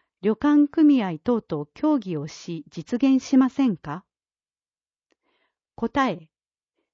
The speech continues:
宿泊税の導入については、宿泊事業者の理解や協力が前提となるほか、仕組み作りや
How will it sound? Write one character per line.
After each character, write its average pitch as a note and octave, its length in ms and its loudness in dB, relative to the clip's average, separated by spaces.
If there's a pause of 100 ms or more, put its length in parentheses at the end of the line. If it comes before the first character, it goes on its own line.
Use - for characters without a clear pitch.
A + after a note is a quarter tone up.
(240)
宿 - 320 -6
泊 D4 280 -2
税 A3+ 240 -2
の E3+ 140 -4
導 G#3+ 320 2
入 B3+ 180 4
に B3+ 180 4
つ - 200 -6
い A3+ 80 -4
て D#3+ 160 -6
は、 D3 260 -10 (420)
宿 - 360 -2
泊 D4 280 0
事 C#4 180 0
業 D4 200 4
者 F#3 240 -4
の D3 200 -4
理 C#4 180 -4
解 A3 260 -2
や D#3 140 -6
協 A#3+ 320 0
力 B3 260 0
が A3+ 200 0
前 A#3+ 160 2
提 C4 280 0
と C4+ 140 0
な C#4 120 4
る A#3+ 120 -2
ほ E3+ 120 -8
か、 C#3+ 280 -10 (560)
仕 - 180 -20
組 C#4+ 280 8
み C#4 40 4
作 C#4 240 -2
り F#3+ 160 -6
や D3+ 260 -8